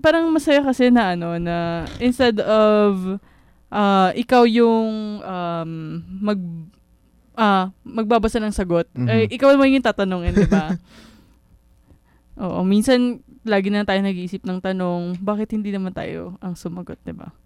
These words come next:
Speaker 1: Yan.
Speaker 2: Alright, so sabi ni Pao Pagulayan sa Twitter, ah, counted ba as guessing game yung going with your gut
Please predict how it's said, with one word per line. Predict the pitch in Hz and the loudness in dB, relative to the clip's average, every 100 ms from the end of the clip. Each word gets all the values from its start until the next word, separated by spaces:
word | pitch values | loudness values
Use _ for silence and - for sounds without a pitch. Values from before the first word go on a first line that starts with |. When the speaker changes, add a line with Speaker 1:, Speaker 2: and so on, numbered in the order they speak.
| _ _ _ _ _ _ _ _ | _ _ _ _ _ _ _ _
Speaker 1:
Yan. | 196 175 156 156 156 175 _ _ _ _ _ _ _ - | -8 -6 -6 -6 -10 -12 _ _ _ _ _ _ _ -6
Speaker 2:
Alright, | 113 101 | -4 -4
so | 98 | -6
sabi | 131 139 143 | 0 0 2
ni | 147 139 127 - - | 0 -2 -2 -4 -4
Pao | 143 127 110 107 | 2 4 4 2
Pagulayan | 113 113 113 110 101 98 101 | 0 0 0 0 -2 -4 -6
sa | - | -8
Twitter, | - 170 202 98 101 156 _ _ _ _ _ _ | -4 -2 0 -2 -2 -6 _ _ _ _ _ _
ah, | 117 120 117 113 - _ _ - | -2 0 2 0 -6 _ _ -16
counted | - 170 190 208 151 | 2 4 6 4 4
ba | 117 120 123 | 4 6 6
as | 110 - | 2 0
guessing | 120 - 127 | 0 0 -2
game | 110 113 110 107 107 113 | 4 6 6 4 0 0
yung | 110 110 | 0 4
going | 123 143 160 | 6 8 6
with | 151 131 | 4 4
your | 123 | 4
gut | 113 107 | 2 2